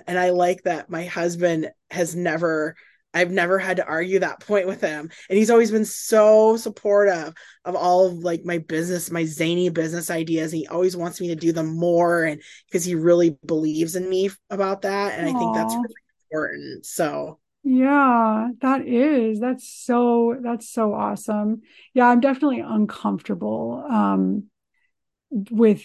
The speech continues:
Speaker 2: yeah, like, asking for help,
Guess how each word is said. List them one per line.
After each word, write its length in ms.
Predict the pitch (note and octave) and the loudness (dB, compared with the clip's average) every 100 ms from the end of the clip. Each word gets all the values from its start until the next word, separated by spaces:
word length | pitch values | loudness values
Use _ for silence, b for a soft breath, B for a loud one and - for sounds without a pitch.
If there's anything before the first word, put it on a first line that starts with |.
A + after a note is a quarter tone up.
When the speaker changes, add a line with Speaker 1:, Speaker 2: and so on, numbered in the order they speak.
| - | -6
Speaker 2:
yeah, 440 | D#4+ A3+ G#3 G3+ | 0 2 2 0
like, 380 | G#3 G#3+ G#3+ - - | 0 2 0 -4 -6
asking 500 | A#3+ C4+ C4 C4 B3 | 0 0 2 4 4
for 160 | B3+ | 2
help, 520 | A3 G#3+ A3 A3 A3 | -2 0 0 0 -2